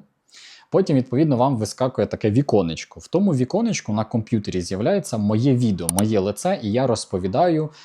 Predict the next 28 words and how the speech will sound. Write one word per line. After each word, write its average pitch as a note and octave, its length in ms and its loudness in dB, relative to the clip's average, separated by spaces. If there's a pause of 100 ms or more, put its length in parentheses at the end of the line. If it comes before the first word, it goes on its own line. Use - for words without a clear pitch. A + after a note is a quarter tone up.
(180)
про G2+ 120 0
всі C#3+ 260 0
ці A2 220 -4
пункти. G2+ 600 -2 (300)
Але G2+ 220 0
ті, F3 140 2
хто - 180 -8
з - 100 -8
телефону, B2+ 640 -2
просто B2 320 -2
ви A2+ 120 0
цього G#2 240 -6
можете A2 320 -4
не G2 140 -6
побачити, F2+ 520 -4
вам G2 200 -2
цього G2 180 -8
не G#2 100 -2
вискочить. - 560 -6
На F#2 80 -2
комп'ютері A2 460 -2
вискакує F#2 560 -6
всім, A3+ 380 -4
і F#2+ 60 -6
я B2+ 120 0
там A2 200 -4
даю G2+ 180 0
інструкцію. F#2+ 680 -6